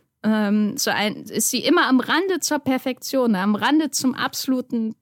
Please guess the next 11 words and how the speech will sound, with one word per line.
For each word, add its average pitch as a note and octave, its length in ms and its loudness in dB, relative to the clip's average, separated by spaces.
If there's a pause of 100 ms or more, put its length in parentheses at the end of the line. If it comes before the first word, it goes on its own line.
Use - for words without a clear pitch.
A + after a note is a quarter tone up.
perfekten, A#3+ 1080 -2 (440)
professionellen, G#3+ 1200 0 (180)
äh, G#3 220 0
Vorgehen. A3+ 580 0
Und A3+ 80 2
dann A#3 140 4
kommt C4+ 260 0
immer E4 220 6
dieser C4 560 -2
Typ - 400 -8
rein, G#3+ 340 -6